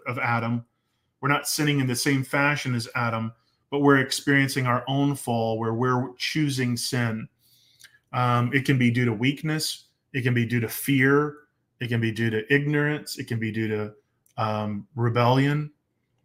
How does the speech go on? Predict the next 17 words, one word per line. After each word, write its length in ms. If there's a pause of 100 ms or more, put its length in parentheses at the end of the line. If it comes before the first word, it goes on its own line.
(140)
There's 160
all 140
sorts 260
of 80
motivators 640
on 120
why 200
people 320
will 140
sin. 460 (920)
But 140
ultimately 480
we 120
do, 340
and 120
we 80
become, 500